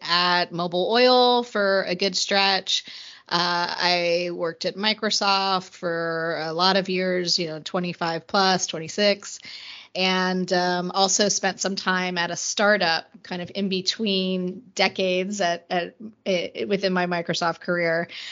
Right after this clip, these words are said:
I'm also a professional artist, so I really enjoy creating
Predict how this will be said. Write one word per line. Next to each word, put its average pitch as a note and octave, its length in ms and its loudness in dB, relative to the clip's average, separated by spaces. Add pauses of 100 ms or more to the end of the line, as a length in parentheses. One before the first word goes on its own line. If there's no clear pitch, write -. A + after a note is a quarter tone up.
(200)
I'm G3 320 2
also A3 440 2
a F#3+ 240 0
professional G3 540 -2
artist, C4 600 -2
so F3+ 140 -2
I F3 100 -2
really F#3 320 0
enjoy F#3 460 0
creating F3+ 680 2